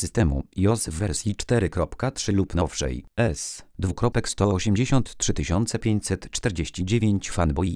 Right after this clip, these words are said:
nie chcą próbować. Jak się właśnie okazało, w zaledwie dwanaście godzin od wydania przeglądarka Google wskoczyła na pierwsze miejsce wśród najczęściej pobieranych darmowych aplikacji z App Store.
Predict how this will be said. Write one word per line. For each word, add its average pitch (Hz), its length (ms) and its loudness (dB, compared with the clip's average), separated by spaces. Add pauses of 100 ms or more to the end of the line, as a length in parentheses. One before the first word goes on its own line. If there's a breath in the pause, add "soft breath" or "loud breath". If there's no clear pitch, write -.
nie 90 60 0
chcą 87 260 0
próbować. 82 640 0 (140)
Jak 131 220 -2
się 98 140 0
właśnie 92 480 2
okazało, 78 580 0
w 87 100 -6
zaledwie 107 400 2
dwanaście 120 500 2
godzin 107 360 2
od 71 180 -2
wydania 90 360 2
przeglądarka 87 720 2
Google 98 280 2
wskoczyła 73 480 0
na 101 120 4
pierwsze 78 380 -2
miejsce 80 440 0
wśród 123 240 2
najczęściej 78 720 0
pobieranych 92 480 0
darmowych 80 540 2
aplikacji 95 600 0
z 80 60 -2
App - 260 0
Store. 64 320 -6